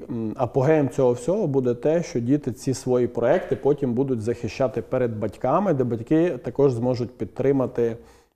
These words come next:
е, своїх дітей і долучитися до, е, цієї події.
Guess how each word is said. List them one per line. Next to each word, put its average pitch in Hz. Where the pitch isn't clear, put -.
е, 107
своїх 127
дітей 143
і 131
долучитися 110
до, 110
е, 120
цієї 110
події. 107